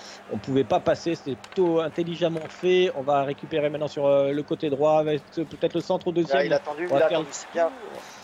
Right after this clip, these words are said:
Speaker 2: C'est
Speaker 1: Et
Speaker 2: bien
Speaker 1: on
Speaker 2: qu'il ait
Speaker 1: continue.
Speaker 2: attendu, Lavigne, parce que, euh, la passe, elle était très, très lisible. En revanche, le wraparound avec l'accent, euh, du Texas, euh, derrière la cage, ça, c'était bien senti. Trommer,
Speaker 1: Ah.
Speaker 2: oh, elle est pas passée,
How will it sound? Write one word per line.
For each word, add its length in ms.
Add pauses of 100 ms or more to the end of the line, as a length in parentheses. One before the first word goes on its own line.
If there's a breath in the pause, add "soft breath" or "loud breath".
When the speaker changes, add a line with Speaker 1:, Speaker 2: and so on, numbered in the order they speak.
(440 loud breath)
Speaker 2:
C'est 180
Speaker 1:
Et 40
Speaker 2:
bien 180
Speaker 1:
on 60
Speaker 2:
qu'il 180
ait 40
Speaker 1:
continue. 180
Speaker 2:
attendu, 180
Lavigne, 500
parce 300 (120)
que, 60
euh, 480 (180)
la 80
passe, 280
elle 80
était 220
très, 240
très 220
lisible. 540 (760)
En 100
revanche, 340
le 60
wraparound 680 (580)
avec 240
l'accent, 480
euh, 200
du 120
Texas, 600 (640 loud breath)
euh, 260 (240)
derrière 400
la 140
cage, 300
ça, 220
c'était 360 (120)
bien 120
senti. 760 (280 loud breath)
Trommer, 280
Speaker 1:
Ah. 220
Speaker 2:
oh, 60 (120)
elle 80
est 80
pas 120
passée, 500